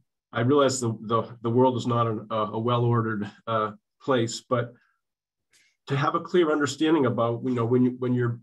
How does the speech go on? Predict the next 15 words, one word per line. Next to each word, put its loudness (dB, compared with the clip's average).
when -2
you're 2
making 0
a -2
decision, -2
either 0
as -6
a, -4
in -2
a 2
regulatory 2
body -2
or 0
as -6
a, -4